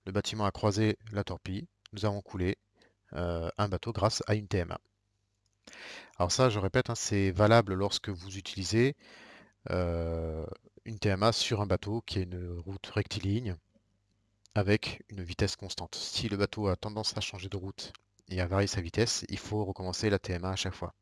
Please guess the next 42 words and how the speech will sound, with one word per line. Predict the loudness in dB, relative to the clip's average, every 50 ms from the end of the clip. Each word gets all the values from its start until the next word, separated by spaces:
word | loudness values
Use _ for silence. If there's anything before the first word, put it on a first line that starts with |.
| _ _ -20 -18 -16 -16 -16 -16 -18 -20 -16 -12
Donc | -6 -4
ça | -4
fait | -2 -2 -2
beaucoup | -4 -4 -6 -4
de | -2
manipulation, | 0 0 0 -2 0 4 4 4 4 2 0 -2 -4 -6 -6 -6
c'est | -6 -4 2
pas | 4 4
évident. | 4 6 4 2 4 4 2 0 -2 -6 -12 -16 -16 -14 -14 -16 -12 -6
C'est | -4 0 4
bien | 4 4 4
pour | 2 0 -4
anticiper | -2 -2 -2 -4 -4 -4 -2 -2
un | -2 0
tir | 0 0 0 0
de | 0
loin | 0 0 2 2 2 2 2
sur, | 0 -2 -4 -4
par | -2 -2 0
exemple, | 0 0 -2 -4 -4 -6
un | -8
convoi. | -8 -8 -8 -4 -2 -2 -2 -2 -4 _ _ _ _ _ _ _ _ _ -20 -20 _ _ 0
Mais | 2 4 6 6
lorsque | 4 4 2 0 -2
vous | 2 4 6
êtes, | 6 6 4 2 0
euh, | 0 2 2 2 2 2 0 0 0 0 -2 -2 -2 -2
lorsque | -4 -4 -4 -2
vous | 0 0
êtes | 0 0
dans | -2 -4
une, | -6 -6 -8 -6 -6
euh, | -6 -6 -6 -6 -6
dans | -8 -8
une | -8 -8 -8 -6
zone | -2 0 0 0 0 -2
où | -6 -4
il | 0 4
y | 6
a | 6 8 6 6
le | 4 2
sous-, | -2 -6 -8